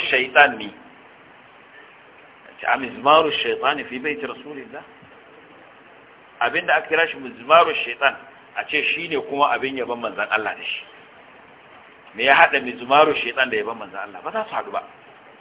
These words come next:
Hanyar shaitan daban, hanyar manzon Allah sallallahu alaihi wasallama daban, ba za su taɓa haɗuwa ba.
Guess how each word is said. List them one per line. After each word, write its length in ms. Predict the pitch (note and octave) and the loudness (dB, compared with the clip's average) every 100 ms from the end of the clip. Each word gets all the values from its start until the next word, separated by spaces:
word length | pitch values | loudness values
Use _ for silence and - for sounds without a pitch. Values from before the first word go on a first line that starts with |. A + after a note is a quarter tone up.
| - - - - - - - - - | -20 -20 -20 -20 -20 -20 -20 -20 2
Hanyar 420 | C3+ D#3+ D3+ D3 | 4 6 4 4
shaitan 440 | - B2+ C#3+ C#3+ | 0 0 2 2
daban, 360 | C#3 C3 D#3 D#3 - | 2 6 6 4 0
hanyar 280 | D3 D#3 C3+ | 0 2 -2
manzon 240 | B2+ B2 | -2 -4
Allah 240 | C3 C3+ B2+ | -4 -4 -6
sallallahu 240 | B2+ B2 | -4 -6
alaihi 100 | A#2 - | -6 -8
wasallama 280 | A#2+ A#2 G#2 | -6 -6 -6
daban, 340 | G2+ C#3 C#3 - - - | -2 -2 -2 -12 -20 -8
ba 100 | A2+ | 0
za 220 | B2+ C#3 C#3 | 4 4 2
su 40 | - | -6
taɓa 180 | D3+ | -2
haɗuwa 360 | B2 A#2 A#2+ A#2 | -2 0 2 4
ba. 100 | A#2 | 4